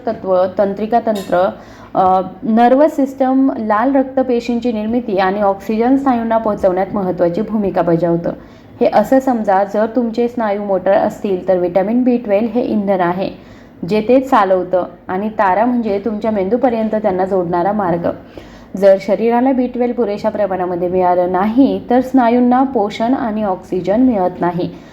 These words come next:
आणि परिणामी कमजोरी, थकवा आणि अस्थिरता जाणवते. वृद्धांमध्ये बी ट्वेल्व, अ, ची कमतरता खूप सामान्य आहे,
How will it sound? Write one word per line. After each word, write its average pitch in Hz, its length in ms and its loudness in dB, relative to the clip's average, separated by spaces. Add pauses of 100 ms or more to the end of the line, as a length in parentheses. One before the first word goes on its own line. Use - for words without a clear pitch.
(200)
आणि 196 180 -2
परिणामी 190 560 0
कमजोरी, 214 640 0 (120)
थकवा 226 320 -2
आणि 240 460 -2
अस्थिरता 202 580 -2
जाणवते. 208 580 -4 (600)
वृद्धांमध्ये 269 720 2
बी 240 220 -4
ट्वेल्व, 214 640 -4
अ, 185 200 -4
ची 190 180 -6
कमतरता 190 640 -2
खूप 294 240 0
सामान्य 180 420 -2
आहे, 170 280 -4